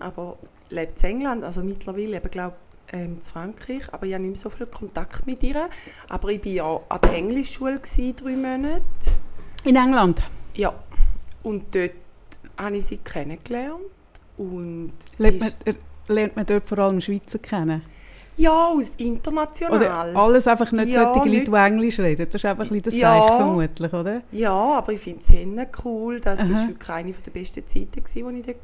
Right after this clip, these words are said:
Speaker 2: Das
Speaker 1: hatte.
Speaker 2: glaube ich. Wann ist das gewesen?
Speaker 1: Schon lange her. Ähm, vor der Lehre bin ich mal gegangen, glaube ich, etwa zwei oder drei, knapp drei Monate. Und nach der Lehre noch.
Speaker 2: Ah, wie cool.
Speaker 1: Genau.
Speaker 2: Aha.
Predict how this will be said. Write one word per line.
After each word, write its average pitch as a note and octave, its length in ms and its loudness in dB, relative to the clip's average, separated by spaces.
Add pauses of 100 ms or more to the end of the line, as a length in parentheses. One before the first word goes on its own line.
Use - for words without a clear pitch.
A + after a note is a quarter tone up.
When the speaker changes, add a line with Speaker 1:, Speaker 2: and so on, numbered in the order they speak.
Speaker 2:
Das F#3+ 160 -4
Speaker 1:
hatte. A#3+ 100 -6
Speaker 2:
glaube G3 340 -4
ich. - 80 -8
Wann G3+ 100 -4
ist G#3 160 -10
das - 120 -14
gewesen? C#4+ 200 -8 (540)
Speaker 1:
Schon - 180 -12
lange E3 340 -8
her. G3+ 480 -6 (200)
Ähm, F3+ 340 -4
vor F3+ 320 -8
der B3+ 140 -2
Lehre B3 480 0 (420)
bin B3 160 -6
ich B3 160 -6
mal B3+ 200 -6
gegangen, B3+ 520 -8
glaube A#3+ 360 -4
ich, - 20 -20 (420)
etwa A2+ 260 -8
zwei - 200 -14
oder A#3 280 -8
drei, A#3 380 -12 (260)
knapp - 320 -16
drei A#3+ 140 -8
Monate. A3+ 360 -6
Und G3 180 -6
nach E3 300 -8
der E3+ 120 -6
Lehre D3 320 -8
noch. - 200 -16
Speaker 2:
Ah, G#3 120 -8
wie G#3+ 140 -6 (160)
cool. G3 300 -10 (680)
Speaker 1:
Genau. D#3+ 480 -8
Speaker 2:
Aha. E3 340 -4